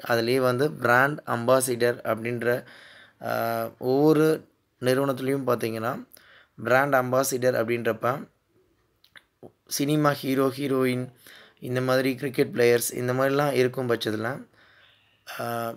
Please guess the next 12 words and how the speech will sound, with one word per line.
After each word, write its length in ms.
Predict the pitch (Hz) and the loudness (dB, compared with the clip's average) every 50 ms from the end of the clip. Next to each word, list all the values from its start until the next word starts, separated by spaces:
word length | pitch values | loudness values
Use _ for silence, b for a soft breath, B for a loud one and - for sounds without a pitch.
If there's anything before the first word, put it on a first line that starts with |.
| - 98 - _ | -14 -20 -20 _
தன் 240 | - 143 143 151 156 | 4 6 6 6 4
மீது 260 | 156 165 170 160 165 | 2 2 4 4 2
உள்ள 480 | 151 143 139 139 139 135 135 151 - - _ _ _ _ _ _ _ _ _ _ - - - - | 2 4 4 4 6 6 4 2 -2 -10 _ _ _ _ _ _ _ _ _ _ -10 -8 -4 0
செல்ஃப் 240 | - 151 156 165 160 - - | 2 2 2 2 0 -2 0
கான்ஃபிடென்ட் 520 | 160 143 135 123 117 127 135 135 117 - - _ _ _ _ | 0 0 0 -2 -4 -6 -6 -6 -8 -12 -18 _ _ _ _
காரணமா 580 | _ - 117 113 110 110 110 110 117 127 143 151 - _ b b b b b b b b b b b b b | _ -2 -2 0 0 -2 -4 -4 -4 -4 -6 -8 -14 _ b b b b b b b b b b b b b
அவரே 460 | - 117 120 127 131 143 147 156 160 | 0 2 4 4 4 4 4 4 2
பிராண்ட் 280 | 147 131 131 127 131 131 | 2 2 2 2 2 2
அம்பாசிடரா 680 | 123 120 120 120 123 123 - 135 123 127 127 123 123 120 - | -2 0 2 2 2 0 0 -4 -2 0 0 0 -2 -6 -10
இருந்து 600 | - 120 117 120 120 123 120 113 123 135 208 - _ _ _ _ _ _ _ _ _ _ | -6 -2 -2 -2 -2 -2 -2 -2 -2 -2 -2 -8 _ _ _ _ _ _ _ _ _ _
அனைத்து 500 | _ - 123 135 147 160 156 - 170 151 | _ -2 0 2 2 0 4 4 2 4
விளம்பரங்களுக்கும் 920 | 127 135 139 139 139 143 143 139 135 123 123 120 123 139 147 165 233 285 - | 6 4 4 4 6 4 4 4 4 2 0 0 0 -4 -6 -6 -6 -10 -16